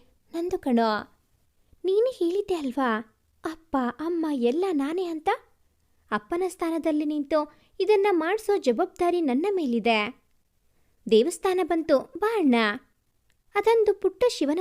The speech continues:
ದೇವಾಲಯ, ತುಂಬ ಪ್ರಶಾಂತವಾದ ಜಾಗ. ಇಬ್ಬರೂ ಹೋಗಿ ಅಲ್ಲಿ ಪೂಜೆ ಮಾಡಿಸಿ ಪ್ರಸಾದ ತಿಂದು ಆಚೆ ಬಂದು ಕುಳಿತೆವು. ಅವನ ಕೈ ಹಿಡಿದೆ,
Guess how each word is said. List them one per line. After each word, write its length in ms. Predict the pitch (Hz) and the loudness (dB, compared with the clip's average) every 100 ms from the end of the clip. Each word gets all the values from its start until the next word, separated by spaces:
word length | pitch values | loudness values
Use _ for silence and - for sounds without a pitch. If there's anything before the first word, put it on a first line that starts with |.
| 320 | 0
ದೇವಾಲಯ, 540 | 240 226 220 220 220 214 - _ _ _ _ | 0 0 0 0 2 0 -4 _ _ _ _
ತುಂಬ 220 | - 427 415 | 0 2 2
ಪ್ರಶಾಂತವಾದ 840 | 403 254 277 302 415 415 339 277 254 | 2 -2 -2 -4 -2 -2 -2 -2 -4
ಜಾಗ. 300 | 247 220 214 226 208 - _ _ _ _ _ - | -2 -2 0 0 -2 -6 _ _ _ _ _ -4
ಇಬ್ಬರೂ 420 | 220 - 330 370 | -4 0 0 2
ಹೋಗಿ 420 | 349 330 311 339 330 _ _ - | 0 -4 -2 -4 -6 _ _ -6
ಅಲ್ಲಿ 240 | 403 381 | 0 0
ಪೂಜೆ 400 | 381 311 339 403 | 0 0 0 0
ಮಾಡಿಸಿ 640 | 370 320 285 277 302 285 294 _ | 0 -2 -4 -6 -6 -6 -10 _
ಪ್ರಸಾದ 420 | 220 208 254 311 339 | -4 -2 -4 -4 -4
ತಿಂದು 420 | 330 311 294 311 | -4 -4 -2 -2
ಆಚೆ 420 | - 330 403 415 | -4 -6 -4 -2
ಬಂದು 300 | 392 302 285 | -2 -2 -2
ಕುಳಿತೆವು. 680 | 277 226 220 220 220 226 226 - _ _ _ _ _ | -2 -2 0 0 2 -2 -4 -10 _ _ _ _ _
ಅವನ 240 | 403 415 392 | -4 -2 -2
ಕೈ 280 | 381 330 359 | -4 -4 -4
ಹಿಡಿದೆ, 640 | 349 247 247 233 208 _ | -2 -2 0 -2 -4 _